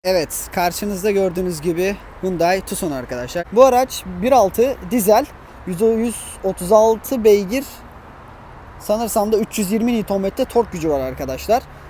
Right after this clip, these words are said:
N-Line Plus, yani zaten iki tane var, Elite Plus, N-Line Plus. Onlarda da işte sadece içerideki,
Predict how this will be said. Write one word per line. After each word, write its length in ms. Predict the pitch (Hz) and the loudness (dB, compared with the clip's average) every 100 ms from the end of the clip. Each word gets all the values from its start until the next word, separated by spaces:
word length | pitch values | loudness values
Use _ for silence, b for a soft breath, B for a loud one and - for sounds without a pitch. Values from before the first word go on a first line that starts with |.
| - | -2
N-Line 400 | 220 240 208 160 | 2 4 4 2
Plus, 400 | 156 165 285 - - - 185 | 0 2 2 0 -10 -10 2
yani 440 | 185 190 220 240 B B B | 4 4 2 -4 B B B
zaten 300 | 180 214 247 | 4 4 4
iki 160 | 240 - | -2 -2
tane 240 | 262 202 | 0 2
var, 140 | 160 151 | 2 2
Elite 240 | 185 240 - | 0 -2 0
Plus, 240 | 214 269 - | 2 2 2
N-Line 320 | 220 208 165 | -2 0 0
Plus. 340 | - 185 254 - B B - | 0 2 2 0 B B 0
Onlarda 460 | 226 233 214 202 | 2 4 4 4
da 40 | 185 | 0
işte 240 | - 240 | 0 -4
sadece 580 | - 226 196 185 214 240 - - | 2 4 4 2 0 0 -6 -14
içerideki, 640 | 202 214 202 190 - 233 | -2 2 2 0 0 0